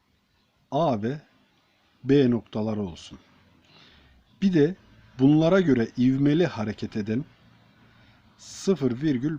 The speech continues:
beş C hızla hareket eden D gözlemcimiz olsun. Yalnız fotonu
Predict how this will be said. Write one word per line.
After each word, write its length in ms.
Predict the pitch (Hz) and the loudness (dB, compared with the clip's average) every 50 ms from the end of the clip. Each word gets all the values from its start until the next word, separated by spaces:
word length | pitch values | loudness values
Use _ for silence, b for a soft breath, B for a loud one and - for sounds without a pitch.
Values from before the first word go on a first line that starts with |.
| - _ - | -10 _ -8
beş 420 | 110 113 139 151 143 - - - - | -2 2 2 2 2 0 -4 -6 -4
C 260 | - 117 120 135 151 | -2 0 0 0 0
hızla 480 | 131 - - 160 160 123 113 110 98 107 | -4 -6 -6 -4 -4 -4 -4 -4 -4 -4
hareket 360 | 135 151 135 - 131 - - | -4 -4 -4 -4 -6 -6 -6
eden 260 | 95 95 120 151 151 - _ _ _ b b b b b b b b b b b b b b b b b _ _ _ _ _ _ | -8 -8 -8 -8 -10 -12 _ _ _ b b b b b b b b b b b b b b b b b _ _ _ _ _ _
D 440 | 113 113 113 113 127 151 160 160 151 | -18 -16 -6 0 2 2 2 2 2
gözlemcimiz 800 | 143 131 120 110 101 98 101 95 92 90 85 92 92 85 - 78 | 2 2 0 0 0 -4 -6 -6 -6 -6 -8 -8 -10 -10 -12 -14
olsun. 340 | 76 73 71 - - - - _ _ _ _ _ _ _ _ _ _ _ _ _ _ _ b b b b b b b b b b b b b b | -18 -18 -18 -20 -20 -20 -20 _ _ _ _ _ _ _ _ _ _ _ _ _ _ _ b b b b b b b b b b b b b b
Yalnız 400 | 165 196 214 196 151 113 - - | 2 2 4 4 4 2 0 -4
fotonu 560 | - - - 180 - - 151 131 143 170 - | -8 -4 -2 -2 0 2 2 2 2 0 -2